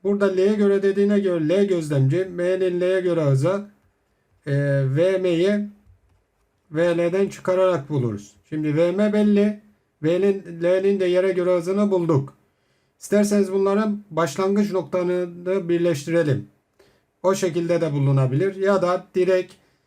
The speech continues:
işte şuradan başladım. U-, şuraya geldim.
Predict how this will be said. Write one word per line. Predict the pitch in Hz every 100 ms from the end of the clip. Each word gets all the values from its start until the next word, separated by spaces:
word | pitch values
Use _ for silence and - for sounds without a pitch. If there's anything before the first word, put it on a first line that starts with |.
| _ _ -
işte | 135 151
şuradan | 135 196 190 185 175
başladım. | 175 165 - 151 147 - - _ _ _ _ _ _ _ _ _ _ _ _ _ _ -
U-, | 170 156 156
şuraya | 139 185 185 175
geldim. | 156 123 123 170